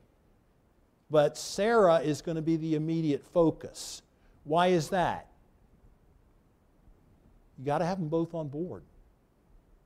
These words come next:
I mean, like Ronald Reagan used to say, it's a secular expression, but it takes two to tango. It,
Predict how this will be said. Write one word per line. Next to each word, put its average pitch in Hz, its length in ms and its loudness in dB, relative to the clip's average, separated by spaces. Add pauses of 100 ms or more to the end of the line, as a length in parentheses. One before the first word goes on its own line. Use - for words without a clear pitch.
(800)
I 123 80 -8
mean, 135 160 -2
like 127 180 0
Ronald 131 280 -4
Reagan 135 300 -6
used 98 180 -16
to 107 60 -20
say, 104 340 -12 (480)
it's 123 160 -14
a 110 40 -10
secular 127 460 -4
expression, 139 540 -10
but 101 160 -18
it 123 160 -16
takes 147 200 -10
two - 160 -8
to 127 80 -10
tango. 143 360 -8 (1900)
It, - 100 -16